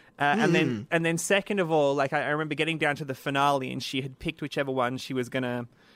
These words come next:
Speaker 1: have as the winner. And then they brought back all the ones who had been kicked out of the show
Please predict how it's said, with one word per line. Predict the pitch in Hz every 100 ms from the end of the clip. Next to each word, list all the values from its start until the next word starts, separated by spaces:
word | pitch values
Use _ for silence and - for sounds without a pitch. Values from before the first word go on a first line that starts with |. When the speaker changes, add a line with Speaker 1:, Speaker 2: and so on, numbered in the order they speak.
| - _ - 71 123 - -
Speaker 1:
have | - 143 131
as | 123 117
the | -
winner. | 127 151 151 110 113
And | 131
then | 139
they | 139
brought | 135 156 156
back | 151 143 -
all | 147
the | 156
ones | 151 135 135
who | - 135
had | 139 127
been | 127 123
kicked | 120 - 151 -
out | 135 139
of | 135
the |
show | 131 139 120 123